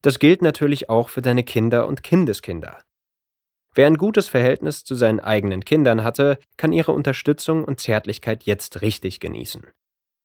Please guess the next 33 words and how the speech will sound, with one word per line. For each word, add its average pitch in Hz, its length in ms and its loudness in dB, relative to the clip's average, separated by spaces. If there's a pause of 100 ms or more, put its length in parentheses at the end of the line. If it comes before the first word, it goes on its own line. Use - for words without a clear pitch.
(180)
Und 147 200 2
kaum 180 320 2
jemand 160 300 2
bringt 147 280 0
so 117 140 -2
unverkopft - 720 -2
Schwung 120 280 2
in 113 100 2
die 107 100 -4
Bude 107 380 -4
wie 139 160 0
Enkelkinder. 107 760 -4 (1000)
Koste 196 280 2
es 156 120 2
aus, 180 360 0
als - 280 0
gute 165 260 0
Laune 107 340 2
Großelternteil 117 920 -2
für - 160 -4
den 151 160 2
Ausbruch 143 500 0
aus 113 160 -4
dem 110 140 0
elterlichen 104 580 -4
Alltag 101 400 -2
zu 104 80 -8
sorgen, 92 400 -2 (420)
für 170 120 2
das 165 240 2
heimliche 131 400 2
länger 101 360 0
aufbleiben, 92 640 -2